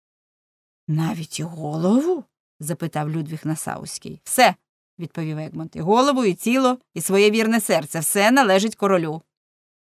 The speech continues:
«І я з тобою, мій друже», сказав Горн. Мовчазний зауважив:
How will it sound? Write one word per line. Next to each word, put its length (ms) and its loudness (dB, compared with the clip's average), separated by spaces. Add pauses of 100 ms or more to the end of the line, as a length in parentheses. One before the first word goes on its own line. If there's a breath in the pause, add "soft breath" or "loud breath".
(640)
«І 240 -6
я 380 -2 (400)
з 160 -16
тобою, 560 -2
мій 280 0
друже», 580 -6 (480)
сказав 480 -8
Горн. 420 -10 (420)
Мовчазний 480 -4
зауважив: 640 -6